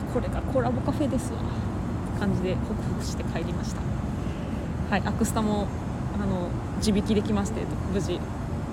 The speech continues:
えー、トレカも地引きと交換させていただきまして、地引きじゃないや、推しと交換させていただきまして、楽しかっ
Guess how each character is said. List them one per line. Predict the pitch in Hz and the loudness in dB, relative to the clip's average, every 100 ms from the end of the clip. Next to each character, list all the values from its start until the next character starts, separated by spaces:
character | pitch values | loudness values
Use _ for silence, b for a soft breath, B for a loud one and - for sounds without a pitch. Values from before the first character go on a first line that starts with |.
| - - - - | -4 -4 -4 -2
え | - 180 180 | 2 2 4
ー、 | |
ト | 233 | 4
レ | 214 | 4
カ | 180 | 2
も | 175 175 - - - - - | 0 -2 -2 -2 -4 -4 -2
地 | |
引 | 190 | 0
き | 185 | 0
と | - | -2
交 | - 196 | 2 2
換 | 196 | 2
さ | 190 196 | 0 0
せ | |
て | 202 180 | 0 0
い | |
た | 185 | 0
だ | 170 | 0
き | 190 | 0
ま | 185 | -2
し | - | -2
て、 | - - - B B B B - - - - | -4 -4 -2 B B B B -2 -2 0 0
地 | 196 | 2
引 | 202 | 2
き | 196 | 2
じ | |
ゃ | 196 | 0
な | |
い | 165 | 0
や、 | 147 - - | -2 -4 -2
推 | 190 | -2
し | - | 0
と | 185 151 - - - | 0 0 -2 -4 -2
交 | 202 | -2
換 | 180 185 | -2 0
さ | 185 | 0
せ | 190 | 0
て | 180 | 0
い | |
た | 170 | 0
だ | 175 | 0
き | 180 | 0
ま | 180 | -2
し | |
て、 | - - - - - - - - - | -2 -4 -4 -4 -4 -4 -4 -4 0
楽 | 190 214 | 2 2
し | |
か | |
っ | - | 0